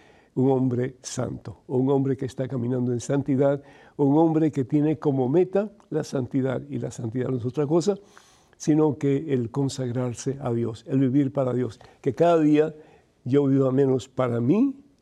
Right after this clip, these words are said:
para hacer mi voluntad, para hacer cada día más y más la santa voluntad de Dios. Ese es el santo. Alguna vez me preguntó que,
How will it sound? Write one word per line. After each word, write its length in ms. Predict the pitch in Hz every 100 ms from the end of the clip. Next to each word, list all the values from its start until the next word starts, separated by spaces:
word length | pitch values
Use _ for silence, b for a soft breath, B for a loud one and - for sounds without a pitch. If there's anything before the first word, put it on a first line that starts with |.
| _
para 200 | 135 120
hacer 220 | 120 139
mi 140 | 139 151
voluntad, 560 | 147 151 147 135 131 - B B
para 200 | 139 117
hacer 280 | - 135 120
cada 200 | 135 127
día 200 | 131 120
más 300 | 135 151 160
y 20 |
más 320 | 156 175 - B B
la 140 | - 117
santa 460 | - 131 120 135
voluntad 680 | 135 151 131 120 120 131 131
de 380 | 123 151 143 127
Dios. 340 | 113 107 - _ b b b
Ese 220 | b 180 185
es 100 | 143
el 140 | 123
santo. 340 | - 64 - _ - B B
Alguna 260 | 240 262 226
vez 140 | 190
me 80 | 190
preguntó 460 | 165 151 135 165 160
que, 280 | 147 127